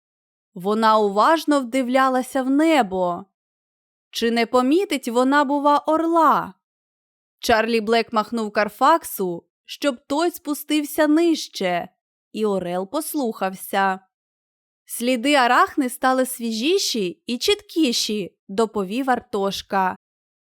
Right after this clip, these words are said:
«Ми наближаємося до сховку чаклунки». А дорога дедалі гіршала. На шляху траплялася сила силенна ущелин, вузьких і широких.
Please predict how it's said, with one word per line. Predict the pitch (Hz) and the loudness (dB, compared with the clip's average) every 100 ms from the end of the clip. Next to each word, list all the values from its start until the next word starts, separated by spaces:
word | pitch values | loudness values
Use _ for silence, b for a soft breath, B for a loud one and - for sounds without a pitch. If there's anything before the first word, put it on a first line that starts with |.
| _ | _
«Ми | 196 240 | -2 2
наближаємося | 294 254 240 247 254 311 359 294 226 - | 4 4 2 2 2 2 4 2 0 -2
до | 233 247 | -2 -2
сховку | - 254 269 269 294 | -2 -2 -2 -2 -6
чаклунки». | - 302 - 330 349 277 - 202 185 175 _ _ _ _ _ _ _ _ _ | -4 -4 0 2 4 2 0 -4 -4 -6 _ _ _ _ _ _ _ _ _
А | - 202 | -2 0
дорога | 196 196 277 349 320 | 0 0 2 2 2
дедалі | 240 208 202 208 | 2 0 0 0
гіршала. | 208 202 196 190 - 190 190 185 180 - _ _ _ _ | -2 -4 -6 -6 -6 -2 0 0 -2 -10 _ _ _ _
На | 190 220 | -4 -2
шляху | - 220 214 302 359 | -2 -4 -2 0 0
траплялася | 349 294 262 233 285 285 262 254 | 2 0 2 2 2 0 -2 -4
сила | 247 - 339 370 330 | -6 -4 0 2 0
силенна | - 254 240 254 277 277 240 | 0 0 2 2 4 2 0
ущелин, | 254 226 - - 214 196 180 180 185 - _ _ _ | -4 -8 -8 -4 -2 0 -4 -6 -10 -14 _ _ _
вузьких | 190 202 190 - 233 294 294 _ _ | -6 -6 -6 -10 -6 -6 -8 _ _
і | 254 | -12
широких. | 233 - 277 240 190 - 180 | -8 -6 -2 -2 -2 -6 -12